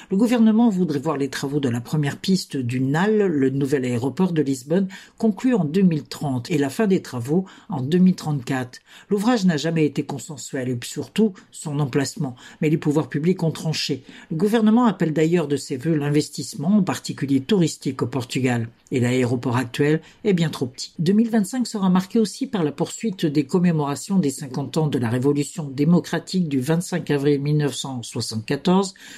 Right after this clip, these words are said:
mais cette fois ce sera le début de l'indépendance des anciennes colonies africaines qui sera célébré plus précisément.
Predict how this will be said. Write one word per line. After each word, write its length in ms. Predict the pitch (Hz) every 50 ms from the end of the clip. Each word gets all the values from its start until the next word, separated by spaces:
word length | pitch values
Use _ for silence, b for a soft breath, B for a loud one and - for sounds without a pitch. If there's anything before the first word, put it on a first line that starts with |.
| B B
mais 80 | B 185
cette 200 | - 202 190 190
fois 100 | 247 247
ce 160 | - - 180
sera 320 | - - 175 - 196 196 190
le 140 | 170 151
début 300 | 139 139 160 160 170 196
de 120 | 185 156 147
l'indépendance 800 | 160 165 160 165 165 156 - 160 151 139 135 120 117 - - -
des 320 | 135 120 127 131 120 135
anciennes 440 | 127 - - - 139 131 127 123 120
colonies 460 | 120 - 156 151 139 135 135 131 131
africaines 640 | 127 120 - - 135 123 120 - 151 156 170 190 185 B B B B B B
qui 140 | - - 185
sera 420 | - - - 139 123 127 160 175 -
célébré 680 | - - - - 175 160 151 160 151 139 - 185 202 208
plus 240 | 196 - - 220
précisément. 800 | 185 - - 160 - - - 160 143 135 143 135 131 123 113 113